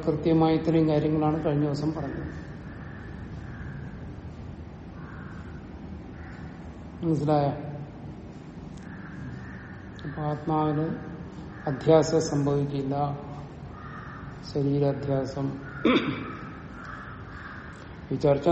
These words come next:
നീണ്ടുപോകും. ഇതിനകത്ത് ഇത്രയും പ്രശ്നങ്ങളല്ല, ഇനിയും പല പല ചോദ്യങ്ങളും വരും. വെറുതെ എന്താണ്,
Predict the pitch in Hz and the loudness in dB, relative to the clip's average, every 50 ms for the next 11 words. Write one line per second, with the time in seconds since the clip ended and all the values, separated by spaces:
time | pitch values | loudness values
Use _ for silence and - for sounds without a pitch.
0 | 160 156 156 165 165 170 175 165 160 156 147 151 156 - - - - 151 147 147 | 8 10 10 10 10 10 10 10 10 8 8 6 4 0 -2 -4 0 2 4 6
1 | 151 156 156 147 - 160 160 160 - - - - - - - - - - 147 147 | 6 6 6 4 4 2 2 2 0 -4 -6 -8 -8 -8 -6 -6 -2 2 6 6
2 | 156 160 165 175 165 - 165 165 170 175 170 165 156 147 - - - - - - | 8 10 10 8 8 8 8 8 10 10 10 8 8 6 4 2 0 -2 -6 -6
3 | - - - - - - - - - - - - - - - - - - - - | -8 -8 -8 -10 -10 -10 -10 -12 -12 -12 -12 -12 -12 -12 -12 -12 -12 -12 -12 -12
4 | - - 165 160 156 156 156 151 156 165 160 170 151 151 151 147 147 151 147 147 | -4 2 6 8 8 10 10 10 10 8 8 8 8 8 8 8 8 6 6 6
5 | 151 143 139 143 143 143 143 143 139 131 135 131 135 139 - - - - - - | 6 4 4 4 4 4 4 4 4 2 2 0 -2 -4 -4 -6 -8 -10 -10 -10
6 | - - - - - - - - - - - - - - - - - - - - | -10 -10 -12 -12 -12 -12 -12 -12 -12 -12 -12 -12 -12 -12 -12 -12 -12 -12 -12 -12
7 | - - - - - - - - - - - - - - - - - 160 156 160 | -12 -12 -12 -10 -10 -10 -10 -10 -10 -10 -12 -12 -12 -12 -12 4 6 8 8 10
8 | 175 180 185 185 180 180 180 - - - - - - - - - - - - - | 10 12 12 12 10 8 6 2 0 -2 -4 -4 -4 -6 -8 -8 -8 -10 -10 -10
9 | - - - - 156 156 151 156 156 151 156 | -12 -12 -6 0 4 6 6 6 6 6 4